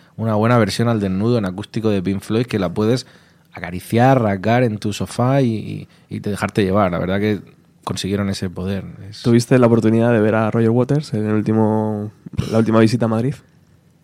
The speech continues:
Speaker 1: Eso fue, es, es, o sea, quien no estuviera no sabe lo que, lo que se pudo perder viendo a, a Roger Waters ahí. Hubo, yo casi, yo casi, pero hubo cuatro personas del equipo de Rock F M que lloraron. Lloraron.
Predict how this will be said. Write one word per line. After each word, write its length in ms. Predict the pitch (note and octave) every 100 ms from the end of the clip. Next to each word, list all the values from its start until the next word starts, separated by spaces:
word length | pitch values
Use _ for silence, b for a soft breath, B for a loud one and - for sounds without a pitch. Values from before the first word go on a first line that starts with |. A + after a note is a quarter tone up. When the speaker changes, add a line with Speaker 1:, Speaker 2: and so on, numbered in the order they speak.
| _ _ _
Speaker 1:
Eso 200 | A#2+ -
fue, 160 | D#3 C#3+
es, 240 | B2+ - -
es, 380 | C#3 - - - _ _ _ _
o 40 |
sea, 180 | - A#2
quien 240 | G2+ G#2+ G#2+
no 120 | C3
estuviera 760 | - - B2+ A2+ A2 A#2 - _ _ _ _ _ _ _ -
no 160 | A2+
sabe 300 | A2 A2 G#2+
lo 80 | A2+
que, 240 | G2+ G2
lo 100 | F#2+
que 80 | F#2+
se 120 | G2+
pudo 280 | F2 G#2+ A2
perder 380 | G2+ F#2+ G2 G2+
viendo 360 | G2+ G2+ G#2 G2
a, 400 | F#2 E2+ D2 D#2+
a 40 |
Roger 240 | G#2 G#2
Waters 420 | G2 F#2+ F#2+ G2+ F#2+
ahí. 380 | F#2 A2 C3 _ _
Hubo, 340 | A2+ B2 - _ - _ - _ G2+
yo 180 | G#2 A#2
casi, 440 | B2 C3+ - D3 _ _ _ _ _ _ _ _ _
yo 140 | A2 G#2+
casi, 260 | A#2 -
pero 160 | G#2+ G#2
hubo 180 | A#2 A#2
cuatro 260 | A#2+ A#2+
personas 300 | C3 G2+ A2+
del 100 | G#2
equipo 200 | G2 G2 G2+
de 20 |
Rock 100 | F#2+
F 120 | F#2+
M 80 | G2+
que 80 | A2
lloraron. 420 | F2 F2 E2 D#2+ _ _ _ _ _ _ _ _ _ _ _ _ _
Lloraron. 480 | G2+ F2+ F#2+ F#2 D#2